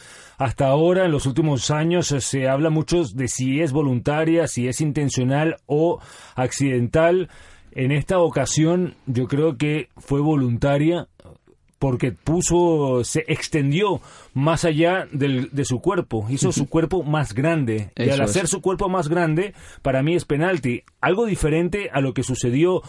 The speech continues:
Speaker 1: por ejemplo, con Otamendi el otro día. Otamendi tra-
Speaker 2: Contra el Schalke.
Speaker 1: Contra el Schalke.
Speaker 2: Sí.
Speaker 1: Otamendi trató de sacar el brazo,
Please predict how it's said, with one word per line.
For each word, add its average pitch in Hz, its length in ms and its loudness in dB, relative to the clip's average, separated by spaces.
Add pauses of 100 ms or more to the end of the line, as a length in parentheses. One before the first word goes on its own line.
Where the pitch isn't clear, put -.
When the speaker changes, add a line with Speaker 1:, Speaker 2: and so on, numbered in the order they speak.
(240)
Speaker 1:
por 131 140 -2
ejemplo, 143 320 0
con 156 100 2
Otamendi 135 600 0
el 117 100 0
otro 139 220 -2
día. 143 380 0 (360)
Otamendi 156 420 0
tra- 151 160 0
Speaker 2:
Contra 131 240 2
el 123 100 0
Schalke. 160 600 0
Speaker 1:
Contra 139 260 0
el 123 80 -2
Schalke. 135 480 0
Speaker 2:
Sí. 113 240 -2 (300)
Speaker 1:
Otamendi 160 440 -2
trató 214 500 2
de 190 60 0
sacar 156 320 0
el 175 140 2
brazo, 139 600 0